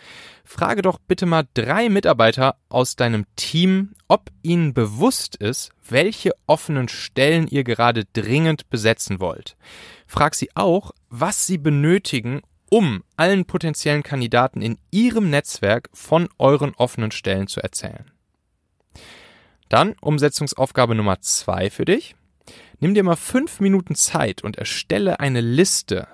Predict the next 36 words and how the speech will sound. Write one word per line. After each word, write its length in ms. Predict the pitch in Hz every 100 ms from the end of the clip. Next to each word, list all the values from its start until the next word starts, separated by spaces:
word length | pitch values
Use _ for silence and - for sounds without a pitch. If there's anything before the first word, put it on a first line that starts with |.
| -
der 180 | 117 -
Top 260 | - 208
fünf 460 | - - 175 170 - -
ehemaligen 640 | 156 208 190 120 104 107 117
Mitarbeiter, 640 | 156 110 95 92 - 175 - - - - _
die 160 | 170 -
als 240 | 220 -
Multiplikatoren 920 | 160 160 156 147 123 120 113 - 170 165
in 140 | 123
der 100 | 113
Szene 480 | 110 - - 156 156
für 160 | - 117
dich 440 | 101 165 - -
agieren 500 | 131 107 127 143 113
können. 380 | - 107 95 - _ _ _ - - - -
Kontaktiere 580 | 135 127 - - 220
sie 280 | 185 180 175
einfach 260 | - 123 120
jetzt 160 | 117
in 100 | -
der 100 | 135
nächsten 380 | 131 - - 156
Woche 200 | 170 180
direkt, 400 | 147 143 147 - _ _ _ - - -
mache 240 | 131 147
sie 120 | 120
auf 120 | 117
eure 380 | - 110 107 104 -
aktuell 340 | 139 - 104 -
offenen 340 | 151 - 131
Stellen 300 | - 110 104
aufmerksam 680 | - 196 - 160 - 135 135
und 180 | - 110
frage 560 | - - 113 135 139 120
sie 180 | 110
nach 140 | 107